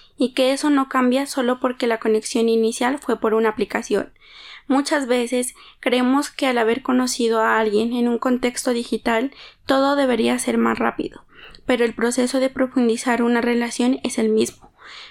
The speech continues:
Para quienes buscan algo serio, mi recomendación es no tener miedo de invertir tiempo y esfuerzo en conocer realmente a la otra persona, sin depender únicamente de la tecnología.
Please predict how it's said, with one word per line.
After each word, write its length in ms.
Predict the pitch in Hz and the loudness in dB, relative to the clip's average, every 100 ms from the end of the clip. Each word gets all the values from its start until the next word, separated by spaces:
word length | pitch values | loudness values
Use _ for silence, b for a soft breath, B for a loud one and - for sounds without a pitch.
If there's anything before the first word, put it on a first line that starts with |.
| - | -4
Para 220 | 269 262 | 0 0
quienes 320 | 262 262 269 247 | 2 2 2 0
buscan 580 | 277 302 - - 285 | 0 -2 -4 0 2
algo 320 | 277 254 247 269 | 4 2 0 0
serio, 420 | 277 247 226 269 | 0 0 2 2
mi 220 | 277 254 | 2 2
recomendación 800 | 247 254 247 240 240 247 240 247 247 | 2 2 4 4 2 0 2 2 2
es 160 | 254 | 2
no 160 | 247 247 | 2 2
tener 520 | 254 240 233 226 - | 2 2 2 -2 -2
miedo 400 | 247 240 247 233 | 2 2 2 0
de 80 | 247 | 0
invertir 720 | 262 240 214 226 - 226 254 | 2 2 0 -2 -2 -2 -2
tiempo 420 | - 240 240 - 254 | -2 0 0 0 0
y 100 | 233 | 0
esfuerzo 580 | 220 - 240 - - _ B B B B | 0 -2 -2 -2 -12 _ B B B B
en 140 | 262 247 | 0 2
conocer 500 | 247 247 254 277 277 | 2 2 2 0 2
realmente 600 | 269 262 254 254 254 269 | 2 2 2 2 2 0
a 60 | |
la 100 | 254 | 2
otra 240 | 220 233 226 | 0 -2 -2
persona, 560 | 226 240 233 - - _ B B B | -4 -2 -2 -2 -6 _ B B B
sin 240 | - 262 247 | -2 2 2
depender 540 | 240 247 240 254 262 | 2 2 2 4 4
únicamente 760 | 277 262 254 247 233 233 220 247 | 4 2 2 0 2 0 0 2
de 160 | 240 | 2
la 140 | 240 220 | 0 0
tecnología. 800 | 220 220 214 214 233 - - | 2 2 2 2 -2 -8 -8